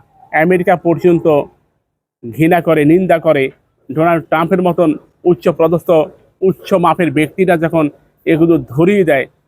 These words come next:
তারপরও তাদের একটু লজ্জা, শরম, সাংবাদিকতার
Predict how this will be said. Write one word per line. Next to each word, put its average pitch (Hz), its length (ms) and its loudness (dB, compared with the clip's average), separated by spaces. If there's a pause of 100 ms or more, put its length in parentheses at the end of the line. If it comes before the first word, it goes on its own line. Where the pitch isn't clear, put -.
(160)
তারপরও 180 480 0 (800)
তাদের 156 220 0
একটু 160 220 0
লজ্জা, 151 560 0 (120)
শরম, 156 460 0 (180)
সাংবাদিকতার 175 840 0